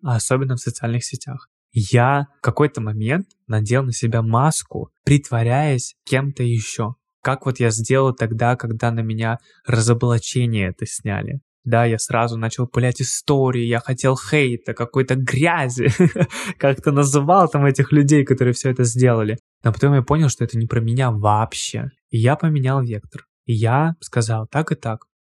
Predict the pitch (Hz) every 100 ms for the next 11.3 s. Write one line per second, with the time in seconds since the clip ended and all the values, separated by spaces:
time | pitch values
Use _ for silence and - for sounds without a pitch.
0 | _ _ 120 117 - 151 120 104 101 117
1 | 156 123 117 117 113 151 135 117 120 131
2 | 117 107 - - 120 - 110 123 151 -
3 | 127 143 123 - 123 139 - - _ 120
4 | 107 117 123 120 117 113 - 117 113 113
5 | 127 156 143 113 110 139 - 113 107 123
6 | 170 - - 127 - _ - 117 127 117
7 | 110 123 156 139 113 - - 127 123 -
8 | - 127 - 123 - 123 113 127 - 131
9 | _ _ 143 135 127 139 147 143 120 113
10 | 117 120 117 113 123 - 113 113 - 117
11 | 113 113 131